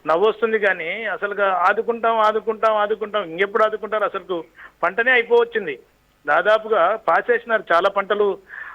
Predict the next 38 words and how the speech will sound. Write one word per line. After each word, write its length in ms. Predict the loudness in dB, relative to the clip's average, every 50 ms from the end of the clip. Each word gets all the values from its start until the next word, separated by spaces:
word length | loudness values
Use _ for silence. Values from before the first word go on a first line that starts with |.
| -6 0 0
పాసేసినటువంటి 640 | 0 2 2 0 0 0 0 -4 -2 -4 -6 -6
పరిస్థితి 420 | -2 -2 -2 -2 -2 -6 -4 -4 -2
ఉంది. 280 | -4 -4 -6 -8 -12 _ _ _ _ _ _ _ _ _ -4
ఎక్కడ, 640 | -2 -2 -2 0 0 2 4 4 4 4 2 0 -6 -12 -20 -20 -18 -16 -16 -16 -10 -4
ఎక్కడ 320 | -2 -2 0 2 2 4 4 4
వాళ్ళు 420 | 4 4 2 0 0 -2 -2 -2 -2
ఆదుకుంటారో 600 | 0 0 0 -2 -2 -6 -4 0 2 2 4 2
ఏం 140 | 0 0 -2
కథనో 320 | -4 -4 -2 0 0 2
కానీ 460 | 2 0 -2 -2 -4 -4 -4 -6 -6
అర్థం 360 | -6 -8 -8 -4 -2 -2 0
కావడం 280 | 2 2 2 2 0 -2
లేదు. 400 | -4 -8 -8 -8 -10 -10 -10 -12 -10 -4
మొన్న 240 | -4 -2 0 0
ఉల్లి 280 | 0 0 0 -2 -2 0
రైతులను, 640 | 2 2 2 2 2 0 -2 -2 -2 -4 -6 -8 -12 _ _ _ _ _ -20 -20 -20 -10 -4 -2
ఆ, 200 | 0 0 0 -2 -2
మొదట 300 | -2 -2 0 0 0 -4
పన్నెండు 340 | -2 0 2 2 2 2 0
వందలు 260 | 0 0 0 0 0
అని 140 | 0 -2 -4
చెప్పినారు, 420 | -8 -6 -2 -2 -2 -2 -2 -4 -8 _ _ _ _ 0
డెబ్బై 280 | 2 2 2 4 2 0
క్వింటాలు 340 | 0 -2 0 0 0 0 0
దిగుబడి 380 | -2 -2 -2 0 0 0 0
వస్తే 180 | 0 -2 -2 -4
కనుక 200 | -4 -2 -2 0
ఎనభై 280 | 0 0 2 0 0 2
నాలుగు 280 | 2 2 2 2 0
వేలు 260 | -2 0 0 0 0
వస్తే 360 | 0 -2 0 0 0 0 -2 -4 -10 -20 -20 -20 -18 _ -2
ఇంకొక 200 | 0 2 2 4
నలభై 300 | 4 2 2 2 2 2
వేలు 200 | 2 0 0 0
నష్టపోతే 500 | -2 -2 0 0 -2 0 -2 -2 0 0
నష్టపోతే 500 | 0 -2 -2 -2 -2 -2 -2 -2 -2 -4
లే, 180 | -2 -2 -2
కనీసం 540 | 0 0 -2 -4 -4 -6 -4 -6 -6 -6 -8